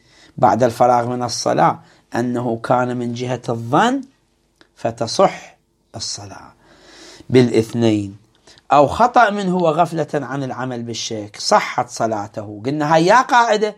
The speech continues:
قاعدة الفراغ، "صحت صلاته ولا شيء عليه". إذا أنا ما شارح قاعدة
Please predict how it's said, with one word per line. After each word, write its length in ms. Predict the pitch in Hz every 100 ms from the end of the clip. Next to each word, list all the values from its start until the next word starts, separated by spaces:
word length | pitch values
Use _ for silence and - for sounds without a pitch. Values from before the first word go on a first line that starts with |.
| _ _ _ -
قاعدة 320 | - 95 117 120
الفراغ، 440 | - 95 87 - - _ _ _ _ _ - - - - -
"صحت 540 | - 190 - - 123
صلاته 600 | - 117 131 147 120 117
ولا 580 | 107 101 104 107 127 175
شيء 320 | 165 233 240 240 -
عليه". 340 | 110 85 87 98 117 117 _ _ _ - - - - 135 - _ _ _ _ _ _ _ _ _ _ _ _ _ _ _ _ _ - - _ - -
إذا 200 | 285 285
أنا 340 | 233 233 254 202
ما 200 | 247 277
شارح 400 | - 202 165 -
قاعدة 360 | 185 175 165